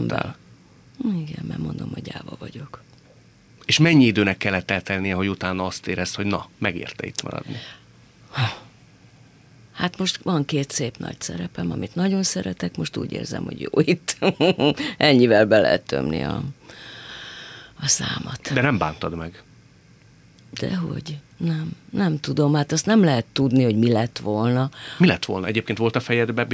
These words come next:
Speaker 1: opció, hogy hova mész, kit keresel meg?
Speaker 2: Hmm, persze,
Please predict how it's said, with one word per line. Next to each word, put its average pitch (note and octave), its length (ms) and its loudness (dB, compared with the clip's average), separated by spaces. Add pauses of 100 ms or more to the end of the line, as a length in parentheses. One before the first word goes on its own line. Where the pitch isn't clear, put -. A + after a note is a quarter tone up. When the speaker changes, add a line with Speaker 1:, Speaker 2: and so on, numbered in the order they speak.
Speaker 1:
opció, A#2 400 -2
hogy F2 120 -6
hova C3+ 260 2
mész, F2+ 260 -4
kit - 220 -6
keresel A2+ 520 0
meg? F#2 280 -8 (640)
Speaker 2:
Hmm, F#3 720 -2 (480)
persze, C#3+ 600 -4